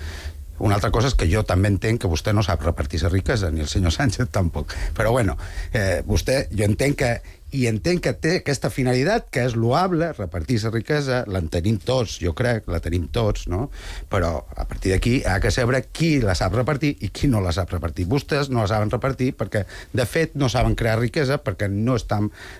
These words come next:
en el nivell de dos mil dinou. Però, miri, les dades són, són les que són i afecten a la gent. Afecten molt a la gent. Si dèiem que han desaparegut seixanta-set mil empreses, això afecta a la gent. Afecta els empresaris, però també afecta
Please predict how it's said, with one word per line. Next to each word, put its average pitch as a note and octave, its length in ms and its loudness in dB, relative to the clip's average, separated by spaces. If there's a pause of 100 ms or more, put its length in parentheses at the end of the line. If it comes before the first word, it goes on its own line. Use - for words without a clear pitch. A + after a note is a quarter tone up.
en G#2 80 2
el G#2+ 100 6
nivell G2+ 220 4
de F#2+ 80 4
dos F2+ 160 4
mil F#2 160 2
dinou. E2 240 2
Però, A2+ 160 2
miri, B2+ 240 2 (400)
les A#2 160 0
dades F3 320 2
són, D3+ 320 0
són - 240 -4
les - 160 -2
que A2 160 -2
són D#3+ 240 2
i A#2+ 80 2
afecten C#3+ 400 0
a F#2 80 -2
la F#2+ 100 -2
gent. E2+ 380 2 (540)
Afecten C#3 400 0
molt C#3 400 4
a G#2 60 0
la F2 180 -4
gent. D#2 300 -6 (340)
Si A#2 540 0
dèiem C3+ 260 2
que E3 160 0 (240)
han A#2 640 0
desaparegut A2+ 540 0
seixanta-set A2 580 0
mil A#2 160 4
empreses, B2 460 2 (260)
això - 300 -2 (100)
afecta - 380 -2
a F2 80 -4
la C#2+ 100 -2
gent. D2+ 220 -4 (320)
Afecta F2+ 260 -2
els D#2+ 80 4
empresaris, A#2+ 480 2
però A2+ 160 -2
també E2+ 160 2
afecta F2+ 380 -2